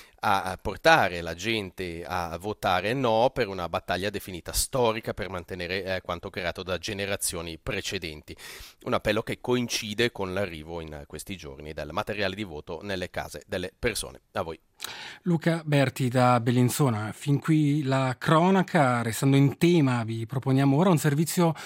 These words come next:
Speaker 2: sulle implicazioni economiche del voto in programma l'otto marzo sul territorio ticinese. Lo abbiamo fatto partendo da un dato. Ad oggi il Ticino dalla Svizzera tedesca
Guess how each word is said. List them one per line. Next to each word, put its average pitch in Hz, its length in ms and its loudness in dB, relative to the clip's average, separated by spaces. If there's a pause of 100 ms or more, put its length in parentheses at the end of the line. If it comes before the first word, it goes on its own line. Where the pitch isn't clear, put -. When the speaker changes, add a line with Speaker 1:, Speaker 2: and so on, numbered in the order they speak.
(280)
Speaker 2:
sulle 180 420 2
implicazioni 196 920 4
economiche 147 840 2
del 120 200 0
voto 147 300 2
in 113 80 2
programma 107 360 -4
l'otto 110 260 -4
marzo 135 460 2 (280)
sul 165 240 0
territorio 117 600 -2
ticinese. 151 720 2
Lo 117 100 -2
abbiamo 131 240 4
fatto 165 300 0
partendo 139 600 0
da 131 140 0
un 135 180 4
dato. 117 560 -2
Ad 120 220 -4
oggi 127 600 -2
il 123 420 -4
Ticino 151 500 0
dalla 135 160 0
Svizzera 127 300 -4
tedesca 147 500 2